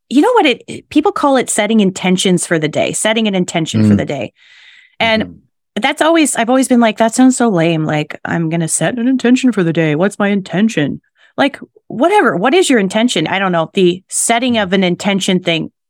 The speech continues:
Speaker 1: is over my head. I don't get it. But I think the actual morning routine is setting an intention,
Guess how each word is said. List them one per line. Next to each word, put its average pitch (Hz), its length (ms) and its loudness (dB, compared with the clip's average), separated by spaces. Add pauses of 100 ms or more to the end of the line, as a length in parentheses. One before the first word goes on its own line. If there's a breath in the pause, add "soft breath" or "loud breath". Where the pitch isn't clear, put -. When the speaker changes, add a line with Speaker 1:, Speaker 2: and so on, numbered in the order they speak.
(480)
Speaker 1:
is 190 160 -2
over 175 260 0
my 147 160 0
head. 143 260 -6
I 151 100 -4
don't 160 180 -2
get 147 160 -2
it. 139 160 -8 (520 soft breath)
But 233 120 0
I 226 80 2
think 247 300 -2
the 233 180 2
actual 202 540 0
morning 190 420 2
routine 170 720 -2
is 240 240 0
setting 160 320 -2
an 147 80 -2
intention, 147 580 -4